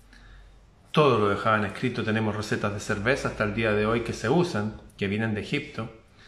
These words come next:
ponían todo, escribían todo, de todo, todo, cómo dormían, cómo vivían, qué hacían si les dolía la cabeza, todo, todo, todo. Y ellos escribieron que las pirámides de Egipto no las hicieron ellos,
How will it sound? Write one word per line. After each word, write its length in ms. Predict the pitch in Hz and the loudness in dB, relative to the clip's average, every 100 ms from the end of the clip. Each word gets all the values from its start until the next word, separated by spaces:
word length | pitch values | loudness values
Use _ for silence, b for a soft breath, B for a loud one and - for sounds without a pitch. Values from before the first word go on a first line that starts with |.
| B B B B B B - _ _ _ _ | B B B B B B -20 _ _ _ _
ponían 400 | - 127 160 135 | -4 0 0 -2
todo, 180 | - - | -6 -6
escribían 520 | 135 175 180 180 139 - | -4 0 2 0 0 2
todo, 280 | 226 208 | 4 4
de 80 | 175 | 2
todo, 300 | 170 233 220 | 2 0 2
todo, 460 | 180 151 113 95 95 | 0 0 -2 -4 -4
cómo 240 | - 104 | -2 -2
dormían, 440 | 95 95 127 156 107 | 0 -2 -2 -2 -2
cómo 240 | 101 95 | -2 -4
vivían, 440 | 92 95 151 131 98 | -4 -4 0 0 -2
qué 100 | 98 | -6
hacían 220 | - 107 | -4 -6
si 140 | 101 | -4
les 120 | 95 | -6
dolía 220 | 95 95 101 | -4 -2 0
la 160 | 95 | -2
cabeza, 480 | 92 107 196 - 123 | -2 -2 -2 -2 -6
todo, 200 | - - | -6 -8
todo, 180 | - - | -10 -12
todo. 160 | - - _ _ - B B B B B B B - - _ _ _ _ _ _ _ _ _ _ | -16 -20 _ _ -20 B B B B B B B -20 -20 _ _ _ _ _ _ _ _ _ _
Y 120 | 107 | -4
ellos 180 | 107 120 | 0 0
escribieron 640 | 123 139 127 104 127 - - - - | 0 2 2 0 -2 -8 -14 -20 -8
que 100 | 95 | -8
las 120 | - | -6
pirámides 420 | 90 92 98 104 | -4 -4 -2 -4
de 60 | 107 | -6
Egipto 420 | 107 - 104 107 - _ | -10 -10 -10 -12 -14 _
no 220 | 107 92 | -8 -8
las 120 | 92 82 | -8 -10
hicieron 360 | - 101 147 | -10 -6 -4
ellos, 220 | 233 - | -4 -6